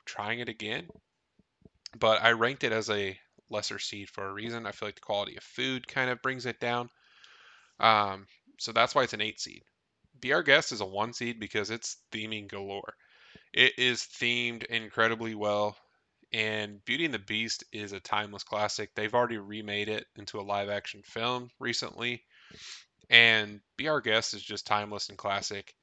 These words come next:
And once you step inside of that restaurant, Be Our Guest,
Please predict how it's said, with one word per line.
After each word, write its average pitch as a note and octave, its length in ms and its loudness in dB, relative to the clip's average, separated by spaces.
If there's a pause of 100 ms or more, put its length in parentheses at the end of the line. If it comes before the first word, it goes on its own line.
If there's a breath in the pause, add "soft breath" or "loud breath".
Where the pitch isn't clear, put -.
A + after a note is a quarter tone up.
(640)
And A2+ 460 10
once C3 340 2
you G3+ 80 -2
step C#3 320 4
inside B2 560 4
of G#2+ 280 0
that G#2 220 2
restaurant, A2+ 520 -4
Be G#2+ 120 -6
Our A2 140 0
Guest, G#2+ 540 -2